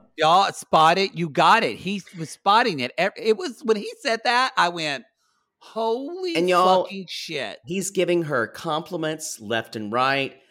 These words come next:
Speaker 2: Like, this is the undouching.
Speaker 1: And yet he's complimenting her. He's starting to talk about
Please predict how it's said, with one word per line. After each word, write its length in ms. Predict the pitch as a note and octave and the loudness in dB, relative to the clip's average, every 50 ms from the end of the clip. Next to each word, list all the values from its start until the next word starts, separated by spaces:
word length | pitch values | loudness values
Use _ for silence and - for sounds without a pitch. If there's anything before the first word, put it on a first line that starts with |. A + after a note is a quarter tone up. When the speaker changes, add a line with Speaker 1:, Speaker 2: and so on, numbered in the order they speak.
| _ _ - | _ _ -8
Speaker 2:
Like, 260 | A2+ C3+ C3 - - - _ _ _ _ _ _ _ _ _ _ _ _ _ _ _ _ _ _ _ _ _ | -4 -4 -4 -4 -6 -12 _ _ _ _ _ _ _ _ _ _ _ _ _ _ _ _ _ _ _ _ _
this 320 | D3 C#3+ F#3 A3 A#3 - C4 | -4 2 2 2 4 2 -2
is 160 | B3+ A#3+ A#3+ | -6 -8 -8
the 220 | - A#3 A3 G#3+ - - | -8 -8 -8 -8 -6 -2
undouching. 1000 | E3+ F3 F#3 F#3+ G3+ G3 E3+ C#3+ E3 E3 F3+ - - - C3+ G#2+ E2 - - - _ _ _ _ _ _ _ _ _ _ _ _ _ _ _ _ _ _ _ _ _ | 0 0 2 2 2 0 2 4 4 4 4 4 2 2 0 0 -2 -6 -12 -20 _ _ _ _ _ _ _ _ _ _ _ _ _ _ _ _ _ _ _ _ _
Speaker 1:
And 180 | - D#3 D3+ C#3+ | -10 -10 -6 -2
yet 160 | F3+ E3 C#3 | -2 -2 0
he's 240 | D3 F#3+ F#3+ E3 - | -2 -4 -4 -6 -8
complimenting 580 | - - F3 F3 - - G3+ G3 G3 G3 F#3 F#3 | -6 -2 0 0 0 0 -2 -4 -4 -4 -2 -2
her. 300 | F#3 G3+ G3 F#3+ G3 E3+ | -2 -2 -2 -2 -6 -8
He's 240 | - G3 F#3 - | -10 -10 -10 -10
starting 320 | - - G#3+ G3+ G3 G3 F3 | -6 -4 -2 -2 -2 -2 -4
to 120 | E3+ D#3 | -6 -8
talk 360 | - - E3+ D#3 D#3 D#3 - | -6 0 2 2 2 2 -2
about 360 | F3 E3 E3 E3 D#3+ E3 - | -6 -2 0 2 2 2 0